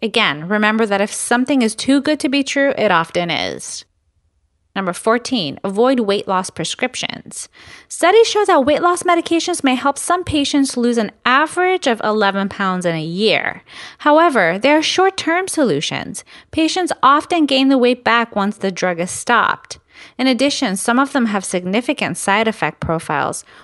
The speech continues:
which really are just not worth the risk. And number fifteen, seek your doctor. Your doctor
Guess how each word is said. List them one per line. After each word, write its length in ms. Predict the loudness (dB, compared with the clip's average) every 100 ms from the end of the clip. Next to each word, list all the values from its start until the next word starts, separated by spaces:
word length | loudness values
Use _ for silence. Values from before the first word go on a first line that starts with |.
| _
which 160 | -2
really 600 | -2 0 2 4 4 4
are 120 | 2 0
just 200 | -2 0
not 240 | 0 0
worth 240 | 0 -4
the 120 | -4 -2
risk. 560 | -2 -6 -10 -16 -20 _ _ _ _ _ _ _ _ _ _
And 160 | -2 0
number 280 | 2 0 -2
fifteen, 1120 | -6 -2 -2 -2 -12 -14 -8 -8 -8 -12 -16 _ -20 -20 -16
seek 420 | -12 2 2 4
your 140 | 2
doctor. 640 | 4 4 2 -2 -4 -4 -10 -20 _
Your 80 | 2
doctor 260 | 2 4